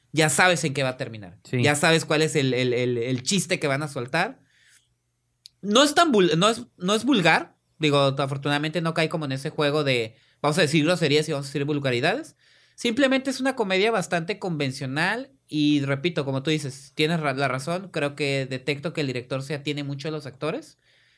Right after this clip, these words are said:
Speaker 1: y, este, no, no, no ejecuta como, como las
Speaker 2: Sí, es que
Speaker 1: escenas
Speaker 2: como
Speaker 1: uno
Speaker 2: dices
Speaker 1: esperara.
Speaker 2: tú, mucho es el timing de actores, la
Speaker 1: Ajá.
Speaker 2: dirección, la edición, incluso, aunque uno podría decir, pues, ¿la edición qué?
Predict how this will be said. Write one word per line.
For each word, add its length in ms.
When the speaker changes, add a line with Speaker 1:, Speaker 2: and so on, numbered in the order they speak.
Speaker 1:
y, 460
este, 560
no, 260
no, 240
no 280
ejecuta 600
como, 420
como 200
las 80
Speaker 2:
Sí, 60
es 60
que 60
Speaker 1:
escenas 200
Speaker 2:
como 160
Speaker 1:
uno 80
Speaker 2:
dices 100
Speaker 1:
esperara. 280
Speaker 2:
tú, 100
mucho 300
es 100
el 140
timing 320
de 80
actores, 640
la 80
Speaker 1:
Ajá. 60
Speaker 2:
dirección, 720
la 80
edición, 440
incluso, 360
aunque 180
uno 160
podría 320
decir, 360
pues, 220
¿la 80
edición 340
qué? 220